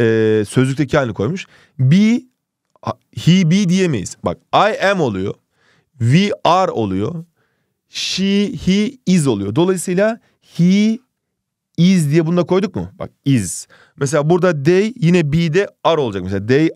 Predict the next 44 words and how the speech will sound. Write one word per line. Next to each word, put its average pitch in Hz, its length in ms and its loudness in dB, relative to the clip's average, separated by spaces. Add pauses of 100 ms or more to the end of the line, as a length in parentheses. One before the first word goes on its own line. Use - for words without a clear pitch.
(140)
are 139 460 2
dememiz 101 320 -4
gerekiyor. 90 360 -6
Yani 104 80 -4
bu 123 200 -2
be 175 140 2
fiili 156 460 -2 (140)
he 165 220 0
de 151 80 0
is 165 160 0
oluyor. 190 360 0 (440)
They 151 180 2
de 190 60 2
are 151 180 2
oluyor. 117 280 -6
Çünkü 120 220 -12
fiil 156 280 2
be. 151 240 2 (480)
Buraya 180 240 4
bakıyoruz 180 300 -2
mesela. 165 500 -4 (300)
It'te 180 300 0
yine 170 360 0
be 190 160 4
fiili 175 460 0
ne 170 100 2
olacak? 180 400 0
Yine 165 300 0 (180)
is 156 240 2
olacak. 92 360 -2
It 127 260 -6
is. 98 300 -4 (300)
Veyahut 156 360 2
da 170 200 -2 (260)
burada, 170 520 -2 (340)
eee, 127 520 2
ne 156 160 0
diyebiliriz 127 340 0
mesela? 110 360 0 (100)
I'ı 147 100 2
en 147 120 0
başa 143 200 0
koyduk 160 280 0
ama 180 260 0